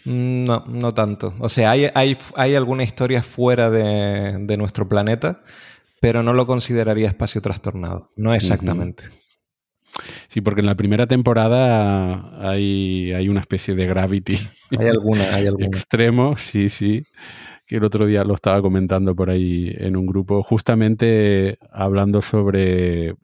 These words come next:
Speaker 2: cómo <laughs> una persona en el espacio se podía dar la vuelta. Eh, pero, en fin, vamos a dejarlo por ahí para no destripar nada. <laughs>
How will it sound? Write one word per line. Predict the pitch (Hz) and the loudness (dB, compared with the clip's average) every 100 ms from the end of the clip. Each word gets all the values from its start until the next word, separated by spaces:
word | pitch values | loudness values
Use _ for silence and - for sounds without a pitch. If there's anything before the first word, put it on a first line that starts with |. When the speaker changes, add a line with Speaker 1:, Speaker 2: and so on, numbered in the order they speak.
| 95 | -8
Speaker 2:
cómo | - 110 - - | 0 0 0 0
<laughs> | 139 | 0
una | 127 117 | 2 2
persona | 104 101 - 98 101 | 2 0 0 2 2
en | 98 | 2
el | 95 | 0
espacio | 92 98 92 - 92 98 - - - - - _ | -2 -2 -2 0 0 0 -6 -20 -20 -20 -20 _
se | - 95 | -4 0
podía | 95 95 92 | 2 4 4
dar | 95 | 2
la | 95 | 2
vuelta. | 90 95 90 90 92 95 98 113 - | 2 2 2 -2 -2 -4 -8 -14 -6
Eh, | 92 90 85 82 87 92 90 - _ - 87 | -2 0 -2 -2 -4 -6 -10 -14 _ -12 -2
pero, | 101 101 | 2 2
en | |
fin, | - 92 - - - | 2 -2 -6 -20 -10
vamos | 107 101 | -6 -4
a | |
dejarlo | 101 101 101 | -4 -2 0
por | 98 | 2
ahí | 101 139 | 2 2
para | 139 110 | 2 2
no | 104 104 98 98 101 | 2 2 0 -2 -2
destripar | 101 - 104 123 202 | -6 -2 0 0 -2
nada. | 110 113 147 220 - - - | -2 -2 -2 -6 -10 -14 -6
<laughs> | 131 | -6